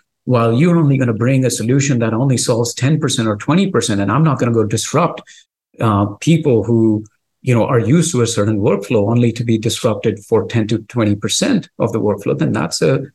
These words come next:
then you have to go answer that question differently. So I'd say the first and foremost thing is the art of asking questions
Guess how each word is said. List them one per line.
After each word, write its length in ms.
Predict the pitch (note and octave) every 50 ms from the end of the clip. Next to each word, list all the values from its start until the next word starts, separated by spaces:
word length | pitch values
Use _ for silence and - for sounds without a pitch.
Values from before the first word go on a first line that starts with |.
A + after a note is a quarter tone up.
| _ _ _ _
then 120 | - A#2 A#2+
you 120 | B2 B2
have 140 | C#3 C#3 C3+
to 80 | -
go 420 | B2+ A#2 A#2+ A#2+ A#2 A#2 A#2+ - - _ _ -
answer 300 | C3+ B2+ C3+ C3 - B2+
that 160 | A#2 A2+ -
question 340 | - A#2+ G#2 - - G#2 G2+
differently. 540 | A2+ - - - - - G#2 G#2 F#2+ - _ _ _ _ _ _ _ _ _ _
So 240 | _ - - - -
I'd 240 | B2 C3 G3 A#3 -
say 440 | - - D#3 C#3+ B2 A#2 A2 A2+ - _ _
the 80 | - A2+
first 540 | - - - - - - - F#3 E3+ - F3
and 140 | D3 - -
foremost 480 | - B2+ D3+ E3+ E3 D#3 B2+ - - -
thing 340 | A#2+ G2+ F#2+ F#2+ F#2+ F#2+ _ _ _ _ _ _ _ _ _ _ _
is 160 | - C3 A2+ G#2
the 180 | A#2 A#2 A2+
art 240 | A2+ C#3 C#3 C#3+ C#3
of 140 | C#3+ - -
asking 400 | G#2 A#2 C3 - - B2+ A2+ G#2
questions 640 | - B2 A2 G#2 - - - - - - - -